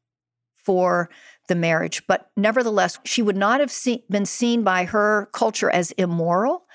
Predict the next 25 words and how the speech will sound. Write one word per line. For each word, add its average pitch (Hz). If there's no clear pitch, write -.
because 208
they 208
had 185
these 196
other 175
possible 180
ways 196
of 175
thinking 185
about 175
a -
man 180
and 170
a 170
woman 170
living 165
together 175
that -
they 240
didn't 190
think 175
was 165
immoral. 165
But 196
Jesus 226